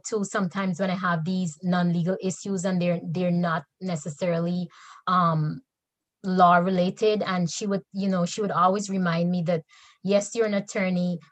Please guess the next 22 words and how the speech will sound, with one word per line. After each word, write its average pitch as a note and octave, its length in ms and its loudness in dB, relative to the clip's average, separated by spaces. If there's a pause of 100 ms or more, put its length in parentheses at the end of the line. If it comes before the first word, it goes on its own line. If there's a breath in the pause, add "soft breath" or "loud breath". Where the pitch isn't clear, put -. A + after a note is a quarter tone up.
but F3 160 2
this F#3+ 200 -2
is G3+ 100 -4
a G#3 60 0 (120)
business F3+ 320 0
that E3+ 260 -2
you're E3+ 180 0 (100)
running. E3 420 0
And, E3 360 -2 (120)
you F#3+ 160 -4
know, D#3+ 340 0 (440 loud breath)
it's G3 220 -2
not G#3 220 4 (100)
wise G3 280 4
to - 100 -10
do F#3 160 -2
X, F3+ 260 -4
Y, F3 240 2
Z A3+ 540 -2
and, F3 180 0
you F3 120 0
know, E3 120 2